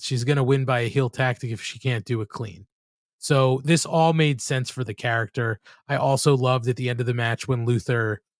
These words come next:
um, like, came in and picked her up. I think commentary was like, "Did you see that? He took the tray right out of, you know, right from her in that moment."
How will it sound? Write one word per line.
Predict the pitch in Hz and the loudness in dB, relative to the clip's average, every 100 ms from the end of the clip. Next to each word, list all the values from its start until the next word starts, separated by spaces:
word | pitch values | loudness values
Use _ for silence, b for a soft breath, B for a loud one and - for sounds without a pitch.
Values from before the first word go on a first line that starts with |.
| _ _ _ _ - | _ _ _ _ -2
um, | 123 117 113 | 0 0 0
like, | 117 113 | -2 -2
came | - 147 | 0 2
in | 143 131 | 2 0
and | 110 | -2
picked | - 135 | -2 0
her | 135 120 | 0 2
up. | 120 139 _ _ _ _ | 2 0 _ _ _ _
I | 139 | -2
think | 170 151 | 2 2
commentary | - 139 139 143 135 | 2 2 2 2 4
was | 131 110 | 4 2
like, | 135 120 - | 0 0 0
"Did | 127 | 0
you | 131 | 0
see | - 190 | 2 4
that? | 208 214 | 4 4
He | 147 | 2
took | 175 | 0
the | 139 | 0
tray | - 185 180 | -2 2 2
right | 135 147 156 | 4 4 4
out | 156 156 | 4 2
of, | 143 - | -2 -2
you | 165 | 0
know, | 160 127 | 2 2
right | 113 151 156 | 2 2 0
from | - 165 160 | 0 0 2
her | 131 120 | 0 -2
in | 117 | -2
that | 117 120 | -4 0
moment." | 139 135 104 104 | 2 2 -2 -12